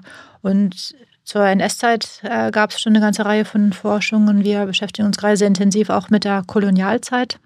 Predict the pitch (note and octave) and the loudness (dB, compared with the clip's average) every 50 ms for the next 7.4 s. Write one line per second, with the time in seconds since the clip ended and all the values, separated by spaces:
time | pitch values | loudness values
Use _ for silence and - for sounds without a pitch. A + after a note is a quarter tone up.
0 | - - A3+ G#3 G#3 G#3 - A3 G#3 G#3 G#3 - - G#3+ G#3 G3+ - G#3+ G3 F#3 | -8 -4 -2 -2 -2 0 0 0 2 2 0 0 0 0 0 0 -2 -4 -6 -6
1 | - - - G#3 G#3+ A3 G3+ F#3 - - - G3 - - G3+ F#3+ F#3+ F#3 F#3+ G3 | -10 -4 -2 0 0 0 0 -4 -8 -12 -16 -16 -14 -10 -6 -4 -4 -4 -4 -4
2 | F#3 F#3 G3 G3+ G3+ F#3+ - F#3+ G3 G#3 F3+ G3 G3 F#3+ G3 G3 G3+ G3 G3 F3 | -4 -2 -2 -2 -2 -2 -4 -6 -6 -6 -6 -4 -4 -2 -2 -2 -2 -2 -4 -4
3 | D#3 G3 G3 G3 G3+ G3+ G3 G3 F#3+ F#3 - - _ _ _ - G3+ - G#3+ G3+ | -4 -4 -4 -2 -2 -2 -2 -4 -4 -6 -10 -18 _ _ _ -2 -2 0 0 0
4 | G3 G#3 G3+ - G#3+ F3+ F#3 F#3+ - - - - - - - - - - - _ | 0 -2 -2 -2 -6 -8 -6 -8 -10 -12 -16 -20 -20 -20 -20 -20 -20 -20 -20 _
5 | _ - F#3+ G#3+ G#3+ - G#3+ G3+ G3 G#3+ G#3+ A3 A#3 A#3 G#3+ A3 - - G#3+ - | _ -2 -2 -2 0 2 0 2 2 2 2 4 2 2 2 2 0 -2 -4 -4
6 | - G#3 - G3+ G3 F#3+ F#3 G3 G#3+ A#3 B3+ B3+ A#3+ A#3 - A#3 A3+ G#3+ - - | -6 -4 -2 0 2 2 2 2 4 4 2 2 0 -2 -2 -2 -2 -2 -2 -2
7 | A#3 A3+ A3 G#3+ - - - | -4 -4 -4 -4 -6 -14 -18